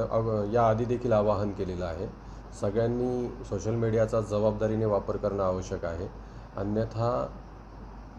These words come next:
दोन समाजामध्ये, दोन गटामध्ये तेढ निर्माण होईल किंवा कोणाचा अपमान होईल, अशा पद्धतीचं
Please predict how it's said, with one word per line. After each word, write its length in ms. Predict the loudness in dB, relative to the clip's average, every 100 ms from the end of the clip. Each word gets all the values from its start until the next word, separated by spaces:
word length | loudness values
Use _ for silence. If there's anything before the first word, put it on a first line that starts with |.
| -14 -14 -10 0
दोन 220 | 2 2
समाजामध्ये, 880 | 2 4 4 2 0 0 0 0 0
दोन 300 | 0 2 2
गटामध्ये 640 | 0 0 0 -4 -4 -6 -8 -14 -16 -16 -2
तेढ 220 | 2 2 4
निर्माण 360 | 2 4 2
होईल 440 | 2 -4 -4 -4 -6 -4
किंवा 300 | 0 4 4
कोणाचा 400 | 4 2 4 2
अपमान 480 | 2 -2 0 2 2
होईल, 220 | 0 -6 -8 -14 -14 -14 -14 -10 -8
अशा 200 | -4 -2
पद्धतीचं 760 | 0 0 0 -2 0 2 2